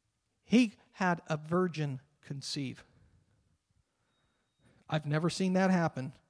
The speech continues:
except once. In over eight billion people on this earth and however many came before us, eight billion, only once has a virgin conceived.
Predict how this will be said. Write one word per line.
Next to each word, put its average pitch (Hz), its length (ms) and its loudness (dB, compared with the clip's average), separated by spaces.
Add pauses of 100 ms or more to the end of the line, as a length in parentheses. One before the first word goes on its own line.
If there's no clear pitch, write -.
except - 340 -4
once. 135 440 -8 (2250)
In 151 120 -4
over 143 240 0
eight 170 220 -2
billion 170 300 0
people 165 300 -4
on 156 120 -2
this 180 200 -2
earth 190 220 0
and 143 140 -6
however 147 320 -2
many 156 220 -2
came 170 320 -2
before 175 400 0
us, - 200 -8
eight 139 240 -8
billion, 131 400 -6 (880)
only 160 300 2
once 160 480 0 (2250)
has 139 180 -6
a 139 40 -6
virgin 143 380 -6
conceived. - 540 -12